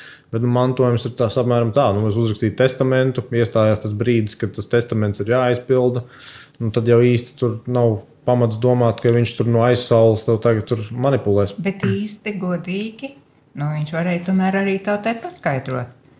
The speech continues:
Speaker 2: ka tāds un tāda tas
Speaker 1: Bet tu,
Speaker 2: būtu.
Speaker 1: jā, bet tu jau zini, ka viņš nav vispār tāds ieinteresēts uz kaut ko skaidrot tautai. Nu, atceries toreiz, kad bija tas, uh, pie Astras pieminekļa gadījums ar to cepuri,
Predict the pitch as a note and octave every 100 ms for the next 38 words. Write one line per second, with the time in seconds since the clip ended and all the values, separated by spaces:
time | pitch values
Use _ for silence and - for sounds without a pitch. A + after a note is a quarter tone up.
0 | _ D3 - D3 B2+ - C3 B2+ F3+ G3+
1 | G3 G3 - C#3 F3 F3+ F3 - F#3+ G3
2 | F3+ F3+ G3+ E3+ D3 F3 D3 A#2+ C3 A#2+
3 | C#3+ C#3 C3 D3+ B2+ A2+ G#2 - A2+ A2
4 | B2+ B2+ A#2 A2+ - G#2+ G2+ A2 G2 -
5 | - A2+ G2+ G#2 - B2 B2 A2+ G#2+ G#2
6 | - B2 A#2+ G#2+ G2 G2+ A2+ A2+ - C3
7 | D3+ B2 C3 B2 A#2 A2+ G#2+ A#2+ A#2+ A2+
8 | G2+ - A2+ A2 - - _ - A2+ A2+
9 | A2 G#2+ A2+ A2+ B2 - B2+ - - B2+
10 | B2+ A#2 A2 A2 G#2+ - - - B2 A#2+
11 | A#2 A2+ A#2+ G#2+ - G#2+ C3 C#3 - C#3+
12 | C#3+